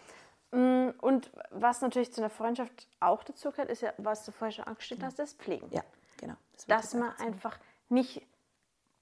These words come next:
Speaker 1: sich hinsetzt und sagt, „Oh ja, der andere ist ja da
Speaker 2: Ja.
Speaker 1: und, mm, ist so“,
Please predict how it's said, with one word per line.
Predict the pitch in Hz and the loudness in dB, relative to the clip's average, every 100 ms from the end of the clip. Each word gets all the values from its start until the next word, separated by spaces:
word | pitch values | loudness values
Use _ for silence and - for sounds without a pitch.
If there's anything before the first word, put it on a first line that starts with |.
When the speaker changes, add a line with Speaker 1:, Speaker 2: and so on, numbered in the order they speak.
| _ _ | _ _
Speaker 1:
sich | - - 240 | -6 0 2
hinsetzt | 285 277 254 247 | 4 4 2 0
und | 240 | -2
sagt, | 247 | 2
„Oh | 220 | 4
ja, | 214 | 4
der | 214 | 4
andere | - 240 240 | 2 2 2
ist | 226 - | 0 -2
ja | 185 | -6
da | - 165 226 339 370 | 4 6 8 8 6
Speaker 2:
Ja. | - | 4
Speaker 1:
und, | 285 285 269 - _ - | 2 2 -2 -12 _ -6
mm, | 240 247 247 247 _ _ _ _ _ _ - | -2 0 0 -4 _ _ _ _ _ _ -6
ist | 233 | -4
so“, | - | 2